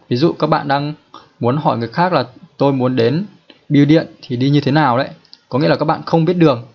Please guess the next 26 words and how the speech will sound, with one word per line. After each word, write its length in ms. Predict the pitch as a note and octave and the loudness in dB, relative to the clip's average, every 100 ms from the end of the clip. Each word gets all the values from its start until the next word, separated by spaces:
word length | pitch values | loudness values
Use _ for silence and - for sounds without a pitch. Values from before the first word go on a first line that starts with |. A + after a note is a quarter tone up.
| _ _ _ _ _ _ D3 | _ _ _ _ _ _ -2
Các 60 | |
bạn 140 | D3+ - | -2 -2
không 140 | D#3+ | -2
biết 60 | E3 | 0
đường 260 | D3+ B2 A2+ | 2 0 0
và 100 | A#2+ | 0
người 120 | A#2+ | 0
ta 180 | B2+ C3+ | 0 -2
sẽ 240 | - - | -2 -4
hướng 180 | C#3 B2 | -2 -2
dẫn 140 | C#3+ E3 | 0 0
bạn 200 | D#3 A2+ | -2 0
là 280 | A2+ A2 A2 - - - | 0 0 -6 -16 -20 -6
rẽ 140 | C3+ | -4
phải, 280 | C3+ B2+ A#2+ | -2 -2 -2
à, 200 | C3+ B2 | -2 -4
đi 180 | C#3+ C#3 | -2 -6
thẳng 280 | - A#2+ - | -4 -4 -6
hay 140 | C#3 C#3 | -6 -4
là 60 | |
rẽ 120 | B2+ D3+ | -2 -4
trái, 260 | - A#2 B2+ | -4 -2 -2
rẽ 100 | E3+ | -4
phải 320 | E3+ C#3 - | -4 -4 -4
này 140 | A2+ A#2 | -6 -2
nọ. 200 | B2 | -2